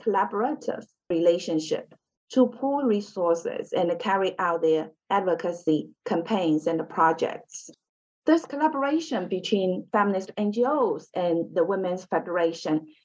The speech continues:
is a distinctive mode of contemporary Chinese feminisms.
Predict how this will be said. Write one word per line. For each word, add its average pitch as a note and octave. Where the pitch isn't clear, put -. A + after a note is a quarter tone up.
is F#3
a F#3
distinctive F#3
mode G3
of F3
contemporary E3+
Chinese D#3
feminisms. D#3+